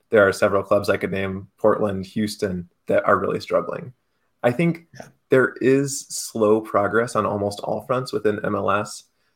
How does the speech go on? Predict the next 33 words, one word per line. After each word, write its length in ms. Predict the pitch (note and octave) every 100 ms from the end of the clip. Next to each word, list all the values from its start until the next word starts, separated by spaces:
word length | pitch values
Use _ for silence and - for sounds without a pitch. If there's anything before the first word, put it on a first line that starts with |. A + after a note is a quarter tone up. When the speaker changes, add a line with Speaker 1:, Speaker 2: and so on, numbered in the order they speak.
| _ _ _
Speaker 1:
Um, 400 | G2+ G2 F#2 F2 _ _ _ _
one 480 | - G#2 A2+ B2+ C#3+
question 340 | - B2+ A#2+
people 220 | A2+ A2+ G#2
often 360 | G2+ G#2+ F#2+ -
ask 380 | G2+ F#2+ -
is 140 | G#2+ G2
whether 320 | G#2 G#2 G2
we're 200 | G2+ G2
currently 400 | - G#2+ - G#2
experiencing 460 | - G#2 G#2 G2 G#2+
a 60 |
golden 340 | F#2 G#2 G2+ G#2+
generation 520 | G#2 F#2+ G2+ - C#3+
of 100 | C#3
talent 400 | D3 D3 E3 - _ - _ -
or 100 | A#2
whether 240 | G#2+ G#2+
this 180 | G#2 G#2+
is 120 | G#2+
just 300 | G#2 G2+ -
the 280 | G#2 F#2 - _
tip 280 | - G#2+ -
of 300 | G#2 F#2+ - -
a 60 | G2
wave 400 | G2+ G#2 G2+ -
that's 140 | -
coming 280 | - F2+ E2+
and 100 | -
it 100 | -
will 80 | E2+
just 180 | F#2
continue. 600 | - - - - - -